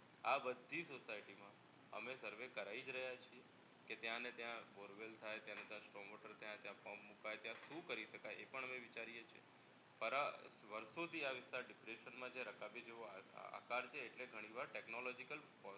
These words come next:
સોલ્યુશન પણ એનું પોસિબલ હોતું નથી અને એના કારણે પાણી ભરાય છે. Otherwise ઘણા બધા રોડ એવા પણ હતા કે જ્યાં બે કલાકમાં પાણી ઉતરી પણ ગયું હતું. એટલે એવું નથી કે તંત્ર બિલકુલ, અ, કોઈ કામગીરી કરી નથી, જે રીતે આક્ષેપો થાય છે,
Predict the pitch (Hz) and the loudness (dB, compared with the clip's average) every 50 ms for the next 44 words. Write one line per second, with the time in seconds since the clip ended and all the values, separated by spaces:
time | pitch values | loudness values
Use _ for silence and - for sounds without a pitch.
0 | - - 104 101 110 120 - 147 127 127 127 170 185 160 139 156 160 120 104 101 | -6 -6 -6 -6 -6 -6 -6 -6 -6 -4 -2 -2 -2 -2 -2 -4 -6 -6 -6 -8
1 | - - 123 127 151 190 - - - - - - - - - 107 110 113 147 151 | -8 -8 -8 -8 -8 -8 -8 -12 -14 -14 -14 -14 -12 0 2 4 4 4 0 -2
2 | - - - 202 214 208 - - - 120 120 135 147 143 127 117 113 113 113 117 | -2 -2 0 0 -2 -2 0 0 2 4 6 6 6 6 4 4 4 2 -2 -4
3 | 107 104 95 92 92 92 92 90 90 90 - - - - - - - - - - | -4 -6 -10 -10 -10 -10 -10 -10 -10 -10 -12 -12 -16 -16 -16 -16 -16 -16 -4 0
4 | 107 107 107 127 127 139 151 151 143 - 110 107 120 139 147 156 151 156 147 147 | 0 2 2 2 4 4 4 2 2 0 2 2 4 4 4 4 4 4 4 4
5 | 147 147 110 113 113 131 143 143 175 165 151 143 139 147 131 113 110 - 127 117 | 2 2 0 4 6 6 6 6 6 6 6 4 4 4 4 4 2 0 0 0
6 | 127 135 127 117 123 127 - 117 113 113 117 - 165 170 175 131 123 156 165 160 | 0 2 4 4 2 2 2 0 0 0 0 0 -4 -2 -2 0 0 0 -2 -2
7 | 127 - 147 139 135 117 101 95 - 90 87 - - 104 - - - - - - | 0 0 0 2 0 0 -2 -2 -6 -2 2 2 2 2 0 -4 -12 -14 -14 -14
8 | - - - - - - 117 117 135 127 127 143 151 156 156 160 156 165 156 160 | -16 -16 -16 -14 -6 -4 0 2 4 4 4 2 0 -2 -2 0 2 2 2 2
9 | 151 - 127 127 123 127 135 127 123 120 113 110 - 143 139 135 135 131 131 127 | 0 0 -2 0 0 -2 -2 0 -2 -2 -2 -2 -2 -2 0 2 4 6 6 8
10 | 123 123 120 120 117 - 117 123 - 110 104 104 110 110 117 123 127 - 107 104 | 6 6 4 2 0 -4 -6 -2 0 0 0 0 -2 -2 -4 -4 -2 -2 -2 -2
11 | 113 117 120 117 113 127 120 113 113 110 113 107 113 104 92 90 - - 117 104 | -2 -2 -4 -4 -6 -6 -4 -4 -4 -4 -2 -2 0 -2 -2 -2 -6 -8 -8 -8
12 | - 110 - - 90 92 92 - - | -6 -8 -8 -8 -10 -10 -10 -12 -12